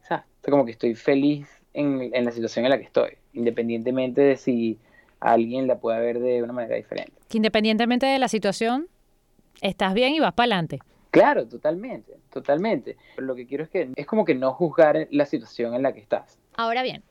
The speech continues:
Speaker 2: en esta nueva aventura que te has embarcado y que estás cien por ciento ahorita metido con ella, a pesar de que tienes quinientos mil proyectos más, ¿cuál sería tu consejo para alguien que quiera, pues, eh, experimentar en Twitch y que diga, "No estoy ahí,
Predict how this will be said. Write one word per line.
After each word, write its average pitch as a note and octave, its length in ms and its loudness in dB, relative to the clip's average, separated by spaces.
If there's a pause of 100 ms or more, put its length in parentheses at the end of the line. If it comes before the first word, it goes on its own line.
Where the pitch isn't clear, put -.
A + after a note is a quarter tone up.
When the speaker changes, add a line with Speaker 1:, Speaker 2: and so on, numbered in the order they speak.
(100)
Speaker 2:
en B3+ 160 -4
esta C4 240 -8
nueva D#4 240 -4
aventura A#3 380 -6
que C#4+ 100 -6
te C4+ 80 -10
has G#3+ 100 -8
embarcado G3 760 -6
y - 120 -10
que - 80 -10
estás G3 240 -8
cien A3+ 220 -4
por C#4 140 -6
ciento C4+ 260 -6
ahorita C4+ 220 -6
metido A3+ 340 -6
con A#3 120 -8
ella, G#3 260 -6 (140)
a F#3+ 160 -4
pesar G#3 440 -4
de C#4 60 -4
que D#4+ 120 -6
tienes A#3 340 -4
quinientos A3 540 -4
mil G3+ 220 -6
proyectos A#3+ 540 -4
más, D#3 380 -8 (580)
¿cuál B3+ 220 0
sería D4+ 260 2
tu - 140 0
consejo C4 680 0
para A3+ 240 2
alguien A3+ 260 2
que A#3 120 -2
quiera, A3 520 0
pues, G3+ 840 2
eh, G3 400 0
experimentar G#3 840 0
en A3 100 0
Twitch C4+ 560 -2
y G#3+ 200 -4
que G3 500 -2
diga, G#3 520 -2
"No F#3+ 540 0
estoy A3 380 -2
ahí, B3+ 420 2